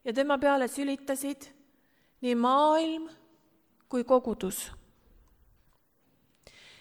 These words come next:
Nii Iisraeli rahva põhjakiht kui ka Rooma riigi sõdurid. Ja kui rääkida koguduse ülematest,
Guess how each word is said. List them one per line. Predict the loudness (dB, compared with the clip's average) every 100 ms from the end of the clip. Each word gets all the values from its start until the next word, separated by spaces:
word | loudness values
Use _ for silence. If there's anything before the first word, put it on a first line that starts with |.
| -4
Nii | -2 0 0
Iisraeli | 0 2 2 4 4
rahva | 2 0 0 -4
põhjakiht | -2 -2 0 0 -2 -4 -6 -4
kui | 0 0 0
ka | 2 2
Rooma | 4 2 2
riigi | -2 -4 -6 -10
sõdurid. | -8 -8 -8 -10 -16 -20 _ _ _ _ _ _ _ _ _ _ _ _ _ _ _ _ _ _ -8
Ja | -2
kui | 2
rääkida | 2 2 0 -2 0 0 -4 -18 _ -2
koguduse | 0 0 -2 -4 -8 -4 -4 -6 -10 _ _ _
ülematest, | -2 0 0 -2 -4 -10 -12 -14 -14